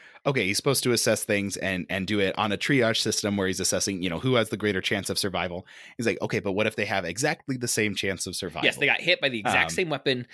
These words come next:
Speaker 2: It, it was like a, a multi-barreled weapon that shot both of them simultaneously and did the
Speaker 1: Yeah.
Speaker 2: exact same damage,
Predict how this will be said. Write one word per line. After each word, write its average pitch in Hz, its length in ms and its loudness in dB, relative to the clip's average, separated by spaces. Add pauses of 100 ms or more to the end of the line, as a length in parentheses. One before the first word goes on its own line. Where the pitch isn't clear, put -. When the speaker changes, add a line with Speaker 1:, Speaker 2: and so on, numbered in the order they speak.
(160)
Speaker 2:
It, - 80 0
it 135 160 4
was 135 140 -2
like 131 260 0
a, 110 240 4
a 101 80 0
multi-barreled 120 1000 0
weapon 104 280 -2
that 101 160 -2
shot - 360 -2 (120)
both 110 200 0
of 92 80 -4
them 76 220 -6
simultaneously 117 920 0
and 113 120 -2
did 117 120 -2
the 110 80 -2
Speaker 1:
Yeah. 104 140 2
Speaker 2:
exact 127 220 0
same 131 220 -6
damage, 101 400 -2